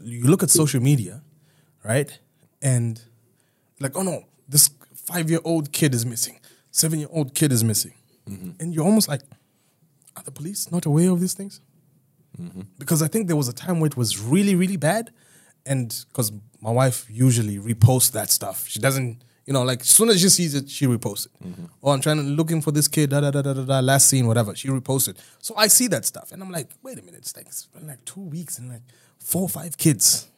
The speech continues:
Speaker 1: I'm like,
Speaker 2: Yeah.
Speaker 1: "This should be on the news."
Speaker 2: Yeah.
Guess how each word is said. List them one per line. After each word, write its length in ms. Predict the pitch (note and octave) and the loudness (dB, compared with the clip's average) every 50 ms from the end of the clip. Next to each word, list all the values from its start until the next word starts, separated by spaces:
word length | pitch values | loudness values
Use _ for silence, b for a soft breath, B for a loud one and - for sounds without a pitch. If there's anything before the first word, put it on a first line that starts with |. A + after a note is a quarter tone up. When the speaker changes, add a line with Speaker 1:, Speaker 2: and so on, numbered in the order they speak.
| _ _ | _ _
Speaker 1:
I'm 60 | - - - | -20 -20 -20
like, 400 | - - - - - - - _ _ _ | -20 -20 -20 -20 -20 -20 -20 _ _ _
Speaker 2:
Yeah. 220 | - F2 D#2 - - - _ _ _ _ _ _ _ _ _ _ | -10 -8 -8 -8 -12 -16 _ _ _ _ _ _ _ _ _ _
Speaker 1:
"This 100 | - A#3+ A#3 | 4 6 6
should 160 | - D4+ G#3 | 6 6 6
be 100 | G3 A#3 | 6 6
on 100 | G#3+ F3 | 6 6
the 80 | D3+ C#3+ | 6 4
news." 720 | C#3+ D#3+ A3 C#4+ C#4+ G3+ E3+ F#3+ A3+ - - - - - | 6 6 8 8 10 10 10 10 10 8 8 6 4 2
Speaker 2:
Yeah. 580 | B2+ G2 - - - - - _ _ _ - | -2 -4 -4 -4 -4 -4 -8 _ _ _ -2